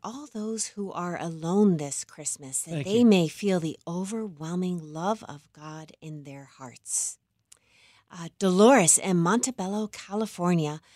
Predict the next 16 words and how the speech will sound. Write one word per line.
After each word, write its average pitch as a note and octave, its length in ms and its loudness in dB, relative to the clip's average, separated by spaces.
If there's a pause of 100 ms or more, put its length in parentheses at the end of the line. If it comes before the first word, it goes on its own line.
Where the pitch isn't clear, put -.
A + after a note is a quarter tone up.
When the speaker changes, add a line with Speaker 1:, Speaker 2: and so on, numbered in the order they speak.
(200)
Speaker 1:
suffers D4 420 6
from A#3+ 220 10
anxiety G3 640 10
in F3+ 240 2
the D#3+ 220 -2
aftermath F#3 760 -4
of - 180 -14
her F#3+ 140 -8
mother's F#3+ 580 -6
recent E3+ 460 -8
passing D3+ 580 -12 (400)
and F#3 140 2
was F3+ 140 2
prescribed F#3+ 680 -2
anti-anxiety E3+ 1080 -8
meds. C#3+ 340 -14